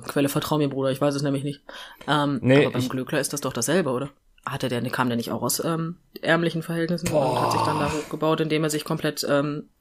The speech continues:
Speaker 1: als Kunstfigur, äh, Figur, Fi-, boah, Deutsch ist heute wirklich mein Freund, Kunstfigur verkauft hat?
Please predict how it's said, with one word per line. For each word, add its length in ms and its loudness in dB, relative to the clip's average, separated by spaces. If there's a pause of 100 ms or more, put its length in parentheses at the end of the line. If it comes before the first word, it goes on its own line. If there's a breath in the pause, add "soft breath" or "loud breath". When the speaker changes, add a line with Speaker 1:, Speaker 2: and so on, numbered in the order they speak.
(120)
Speaker 1:
als 240 0
Kunstfigur, 640 0
äh, 60 2
Figur, 400 0
Fi-, 180 -2
boah, 160 -6
Deutsch 320 -4
ist 120 -2
heute 180 0
wirklich 260 -6
mein 140 -2
Freund, 320 -8 (360 loud breath)
Kunstfigur 640 4
verkauft 460 2
hat? 120 -4